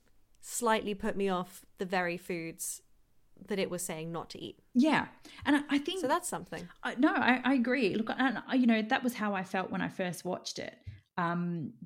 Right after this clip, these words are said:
Speaker 2: y-, you know, I, I think to that point, this is obviously the least harmful film by a long shot that we've ever watched.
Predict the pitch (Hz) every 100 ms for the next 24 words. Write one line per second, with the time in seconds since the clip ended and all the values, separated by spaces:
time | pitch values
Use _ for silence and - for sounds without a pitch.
0 | - 170 - 175 196 165 156 - 208 -
1 | 202 214 254 226 - - _ - - -
2 | 254 233 190 - - - 370 311 156 -
3 | - - - - _ _ _ _ _ _
4 | _ 208 294 285 226 208 180 185 160 170
5 | 233 220 196 202 208 214 - - 190 170
6 | 165 160 160 160 180 175 165 170 175 -
7 | - - - 180 170 165 - 165 160 -
8 | - - -